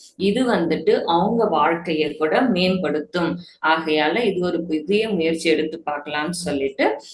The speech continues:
அந்த நிறுவனங்கள் வந்துட்டு என்ன பண்ணுதுன்னா, அந்த விமானத்துல பயணம் செய்தவங்களுக்கு இந்த தியானத்தை சொல்லி கொடுத்தது.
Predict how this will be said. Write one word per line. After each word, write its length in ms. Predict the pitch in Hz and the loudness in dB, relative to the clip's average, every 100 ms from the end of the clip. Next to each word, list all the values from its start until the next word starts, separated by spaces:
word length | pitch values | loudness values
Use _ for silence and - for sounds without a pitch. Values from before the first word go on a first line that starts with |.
| - | -8
அந்த 280 | - 190 185 | -2 0 2
நிறுவனங்கள் 760 | 175 180 190 196 180 156 147 | 2 2 2 2 0 -2 -2
வந்துட்டு 380 | 143 143 160 185 | -2 -2 -2 0
என்ன 260 | 180 165 165 | 0 0 -2
பண்ணுதுன்னா, 640 | 160 147 139 139 190 349 - - - | -4 -6 -6 -4 -4 -4 -8 -20 -4
அந்த 300 | 180 185 175 | -2 0 2
விமானத்துல 680 | 170 170 180 190 185 175 | 2 4 4 2 -2 -4
பயணம் 320 | 170 151 160 190 | -2 -2 -2 -2
செய்தவங்களுக்கு 640 | 160 151 147 151 151 254 | 0 0 0 -4 -4 -4
இந்த 160 | 190 170 | -4 -2
தியானத்தை 480 | 165 151 156 165 | 0 0 -2 -4
சொல்லி 320 | 165 156 139 143 | -4 -4 -4 -6
கொடுத்தது. 580 | 147 143 - 139 139 | -8 -8 -6 -6 -8